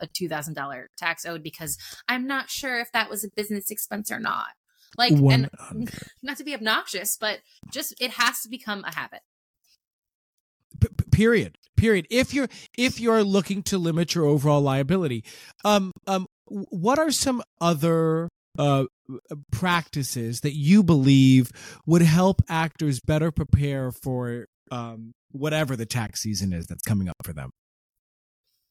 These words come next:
Speaker 1: Good question. I mean, tracking is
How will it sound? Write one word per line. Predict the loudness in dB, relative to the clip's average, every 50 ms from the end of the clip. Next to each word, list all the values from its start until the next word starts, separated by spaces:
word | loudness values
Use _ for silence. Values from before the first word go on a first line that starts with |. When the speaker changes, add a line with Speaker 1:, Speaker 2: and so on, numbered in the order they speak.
| _ _ _ _ _ _ _ _ _
Speaker 1:
Good | -6 -6 -6 -6 -8 _
question. | -6 -6 -6 -6 -8 -10 -10 -12 -14 -16 -18 -20 _ -6
I | -4 -2
mean, | 0 2 2 2 2 -2 -4 -6 -10 _ _ _ _ _ _ _ _ _ _ _ _ _ _ _ _ _ _ _ _ _ _ _ _ -18
tracking | -8 -2 0 0 0 0 -2 -6 -6 -6 -8
is | -10 -8 -4 -4 -4 -4